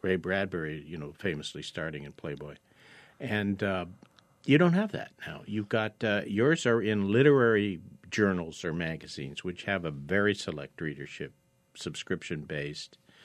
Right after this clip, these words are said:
They're trying to break it out, you know, by putting it with online, you know, in s-, ways to get to it. But it's still pretty much small press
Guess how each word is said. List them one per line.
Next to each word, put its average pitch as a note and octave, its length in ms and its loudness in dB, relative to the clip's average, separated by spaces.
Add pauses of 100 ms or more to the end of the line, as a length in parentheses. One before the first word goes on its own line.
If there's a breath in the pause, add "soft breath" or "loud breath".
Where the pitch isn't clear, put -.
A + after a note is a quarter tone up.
(160 loud breath)
They're F2+ 120 -2
trying A2 340 2
to G2 60 0
break F#2 320 0
it F2+ 100 0
out, F2 260 -2
you E2+ 80 -8
know, E2 140 -8
by D#2+ 160 -8
putting E2 320 -6
it D#2+ 160 -8
with F2 160 -12
online, E2 600 -6
you E2 100 -14
know, D2+ 220 -12 (800)
in F2+ 100 -4
s-, - 160 -6 (160)
ways E2+ 260 -2
to - 100 -12
get F#2 300 -4
to E2 160 -6
it. B1+ 140 -12 (440 loud breath)
But - 140 -6
it's F3 140 -2
still F#3+ 240 0
pretty B2+ 260 0
much G2+ 320 0
small F#2 280 -2
press - 560 -4